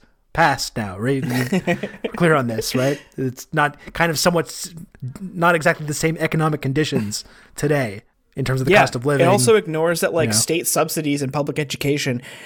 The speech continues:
Speaker 2: has basically inverted to the point where they used to, like, subsidize, like, seventy or eighty percent of the education. Now it's, like, twenty percent. <laughs> It's just, like, a, a massive reversal, and just, like, you're refusing to acknowledge that major complication.
Speaker 1: Yeah.
Speaker 2: It, it's, it's,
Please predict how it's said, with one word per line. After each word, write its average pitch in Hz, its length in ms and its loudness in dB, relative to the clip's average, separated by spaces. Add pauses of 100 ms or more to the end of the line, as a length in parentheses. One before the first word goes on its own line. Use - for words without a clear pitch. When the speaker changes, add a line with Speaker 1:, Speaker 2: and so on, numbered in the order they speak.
(120)
Speaker 2:
has 139 160 2
basically 160 480 2
inverted 151 560 2
to - 80 -8
the 127 80 -4
point - 180 -2
where 160 100 0
they 139 120 -2
used 170 240 -2
to, 170 80 0
like, 156 160 0
subsidize, 135 520 -2
like, 131 120 -4
seventy 123 420 0
or 123 40 0
eighty 143 180 0
percent 139 260 -4
of 120 80 -2
the 117 80 0
education. 120 460 -4
Now 117 180 -2
it's, - 140 -6
like, 110 240 -2 (260)
twenty 147 340 0
percent. - 480 -6
<laughs> - 540 -6
It's - 120 2
just, 247 160 6
like, 214 100 6
a, 208 100 8 (240)
a 185 60 -6
massive 214 480 6
reversal, 180 560 4
and 151 80 0
just, 175 200 -4
like, 160 220 4 (260)
you're 175 180 4
refusing 196 500 6
to 190 160 4
acknowledge 170 420 4
that 165 140 4
major 185 640 6
complication. 175 720 4 (460)
Speaker 1:
Yeah. 160 220 0 (260)
Speaker 2:
It, 180 180 6
it's, 175 360 2
it's, - 320 0